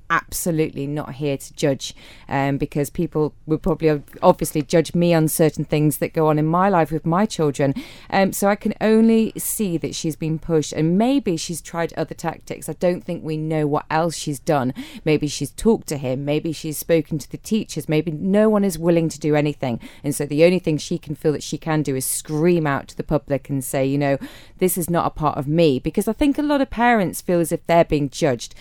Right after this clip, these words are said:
and she may be one of these people that feels that that's the first thing that's gonna happen, is that she's being judged as a parent,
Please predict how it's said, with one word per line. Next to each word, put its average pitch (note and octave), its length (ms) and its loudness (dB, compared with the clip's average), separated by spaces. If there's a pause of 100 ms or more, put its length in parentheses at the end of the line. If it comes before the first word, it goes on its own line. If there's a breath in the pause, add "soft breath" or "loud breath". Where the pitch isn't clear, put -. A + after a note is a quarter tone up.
(240 loud breath)
and D#3 160 -2
she G#3+ 320 -2
may F#3+ 280 2
be F3+ 160 -2
one E3+ 140 0
of E3 40 2
these D#3 140 0
people D3+ 320 -4
that - 140 -6
feels D#3 360 0
that - 180 -10
that's - 240 -2
the - 120 -8
first A3+ 300 0
thing D3+ 100 -2
that's - 100 -8
gonna C#3+ 200 -4
happen, C3+ 240 -8
is C3 160 -4
that - 140 -12
she's - 140 -12
being C3+ 200 -6
judged - 280 -6
as - 0 -
a C#3+ 80 -4
parent, C3+ 480 -2